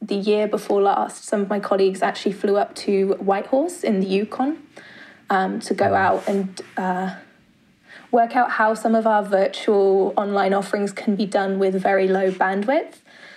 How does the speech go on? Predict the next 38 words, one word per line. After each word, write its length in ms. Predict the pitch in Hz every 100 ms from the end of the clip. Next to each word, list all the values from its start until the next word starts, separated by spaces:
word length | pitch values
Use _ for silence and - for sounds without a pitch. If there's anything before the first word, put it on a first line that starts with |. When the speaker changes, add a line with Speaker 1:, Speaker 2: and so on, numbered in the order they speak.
| - _
Speaker 1:
because 460 | 233 220 196 196 -
this 220 | 233 233
is 100 | 226
something 340 | 220 208 220
we're 140 | 202 196
aware 240 | 202 208
of. 80 | 202
A 60 |
lot 160 | 190 196
of 100 | 190
what 120 | 196
we 120 | 208 196
do 200 | 208 202
requires 460 | 196 - 196 190
internet, 540 | 208 202 202 247 294 247
and 280 | 202 196 190
Speaker 2:
Mm-hmm. 360 | - - -
Speaker 1:
even 240 | 233 226 208
within 280 | 202 202 196
Canada, 560 | 202 202 208 202 190 - - _ _
there 160 | 196 196
are 60 |
a 40 | 202
lot 120 | 202
of 120 | -
places 400 | - 202 196 208
that 120 | 190 -
do 100 | 202
not 140 | 208
always 280 | 214 196 190
get, 380 | - 196 190 - - _ -
as 140 | 277 302
we're 80 |
seeing 380 | 302 339 320 285
now, 260 | 294 269 233
the 120 | 233
snow, 380 | 233 269 262 254
uh, 240 | 233 220